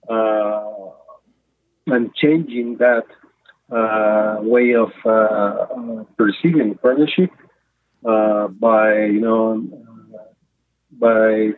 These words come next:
connecting with people from a non-fragmented approach.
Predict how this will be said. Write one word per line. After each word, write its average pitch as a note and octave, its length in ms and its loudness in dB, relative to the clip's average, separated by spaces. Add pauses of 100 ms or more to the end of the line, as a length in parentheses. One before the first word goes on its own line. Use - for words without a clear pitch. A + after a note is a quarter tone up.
(100)
connecting C3 540 -2
with A#2+ 160 0 (140)
people G3 440 0 (1000)
from B2 460 0
a A2+ 500 2
non-fragmented C3 1700 0 (680)
approach. - 540 -8